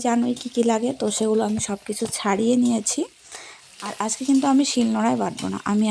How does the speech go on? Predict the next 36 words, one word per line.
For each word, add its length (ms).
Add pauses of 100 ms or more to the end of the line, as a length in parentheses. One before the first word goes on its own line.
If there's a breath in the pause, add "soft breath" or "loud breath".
আজকে 180 (120)
মিক্সচারেই 520 (100)
করবো 240 (120)
মশলাটা, 460 (100)
ঠিক 180
আছে? 180 (840 loud breath)
তো 40 (100)
খুব 120 (100)
সুন্দর 300
করে 220
কিন্তু 160 (120)
বসিয়ে 380
দিয়েছি। 340 (160)
বসানোতে 580 (100)
আমি 200
কী 140
কী 80 (100)
ফোড়ন 260 (100)
দিয়েছি 240 (120)
সেটাও 360
বলে 240
দিব। 120 (840 loud breath)
তার 180
আগে 120 (100)
দেখে 260
নাও, 200
আমি 180
এখানে 220 (120)
মাংসটা 420 (320)
আমার 160 (100)
বড়বাবুই 540
ধুয়ে 280
রেখে 240
গেছে 280
খুব 120 (100)
সুন্দর 300